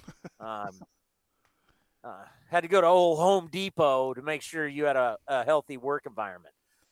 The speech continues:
Speaker 2: Uh, the great Alan Bernstein, you call him Roxy, has sent me a text,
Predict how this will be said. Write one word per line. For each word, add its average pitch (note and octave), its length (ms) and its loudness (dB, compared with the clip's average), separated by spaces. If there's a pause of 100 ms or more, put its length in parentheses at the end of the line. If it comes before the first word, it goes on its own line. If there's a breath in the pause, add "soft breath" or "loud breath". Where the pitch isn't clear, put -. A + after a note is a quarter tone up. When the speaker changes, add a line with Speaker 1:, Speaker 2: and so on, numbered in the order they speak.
(160)
Speaker 2:
Uh, D#3+ 240 2
the D3+ 120 -4
great A#3+ 420 4 (920)
Alan A3 400 2
Bernstein, D#3 800 -2 (1300)
you E3 400 -6
call G3 400 8
him E3 140 -2
Roxy, D3+ 760 2 (2000)
has F3 200 2
sent A#3 320 -2
me G#3+ 200 0
a F3+ 60 0
text, - 800 0